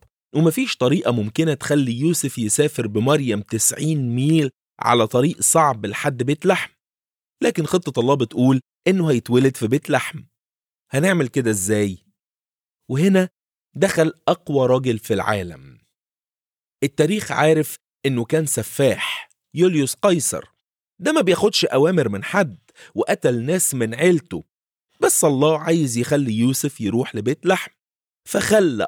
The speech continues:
أكبر سفاح وأقوى شخص في العالم يصدر أوامر جديدة، ويوسف اضطر إنه يروح بيت لحم،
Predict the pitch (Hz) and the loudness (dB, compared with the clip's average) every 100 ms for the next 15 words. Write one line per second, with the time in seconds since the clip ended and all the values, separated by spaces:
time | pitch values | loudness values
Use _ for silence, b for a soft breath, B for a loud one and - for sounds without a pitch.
0 | - 202 - 120 107 - 117 - 127 - | -2 -2 -2 -4 -2 -2 -4 -4 -2 -2
1 | - - - B - - 180 - 139 123 | -4 -12 -16 B 0 2 2 -2 -4 -2
2 | 113 160 - 131 120 110 107 170 190 190 | 0 -4 -4 -8 -2 -2 0 2 2 0
3 | 185 _ - 240 - 190 - 123 123 139 | -4 _ 0 0 2 0 2 4 4 2
4 | 135 156 175 160 90 - _ _ _ _ | 0 -2 0 -2 -4 -14 _ _ _ _
5 | - 120 180 160 135 104 - 165 156 110 | -2 2 2 2 -2 -2 2 2 2 -2
6 | 104 110 139 151 139 143 - 180 - | -2 0 0 0 -4 -4 0 -2 -2